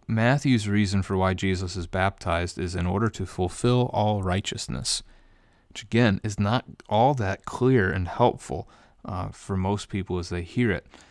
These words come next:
The picture that is going on here is that Jesus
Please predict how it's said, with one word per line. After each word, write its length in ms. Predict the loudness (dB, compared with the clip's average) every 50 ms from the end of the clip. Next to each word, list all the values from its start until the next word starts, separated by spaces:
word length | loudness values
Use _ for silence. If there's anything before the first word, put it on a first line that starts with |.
| _ _ _ _ -6
The 100 | -6 -6 -8 _ -16 -10
picture 500 | -4 -2 -2 -2 -2 -4 -2 -2 -2 -2
that 160 | 0 0 0
is 160 | 0 0 -2 -2
going 320 | -2 -2 0 2 2 2
on 300 | 2 2 2 4 2 2
here 240 | 0 -2 -4 -6 -6 -6
is 200 | -8 -8 -6 -6
that 200 | -8 -8 -8 -8
Jesus 680 | -4 -2 2 2 2 2 2 0 0 0 -2 -4 -6